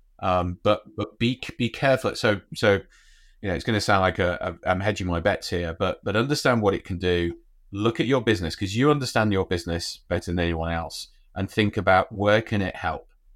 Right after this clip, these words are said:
Where can it help, help fill in for staff? Where can it help improve your business? But, but I think do that ca-, it's not the answer to everything. There,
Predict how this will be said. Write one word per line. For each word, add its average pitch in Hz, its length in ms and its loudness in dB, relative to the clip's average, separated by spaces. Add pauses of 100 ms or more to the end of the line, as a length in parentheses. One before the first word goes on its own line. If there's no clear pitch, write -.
(120)
Where 101 220 2
can 101 180 0
it 98 120 0
help, 101 420 -4
help 98 300 0 (380)
fill 104 180 2
in 92 140 2
for - 120 -8
staff? 98 480 2
Where 95 160 2
can 92 160 -2
it 87 120 -4
help 92 280 -2
improve 95 420 -2
your 92 120 -2
business? 90 540 -4 (380)
But, 92 260 0 (100)
but 95 140 4
I 95 80 4
think 90 220 -4
do 92 160 -2
that 87 160 -2
ca-, 101 160 -2
it's - 180 -4
not 113 300 4
the 113 100 2
answer 104 300 -2
to 95 120 -2
everything. 82 420 -4
There, 98 220 2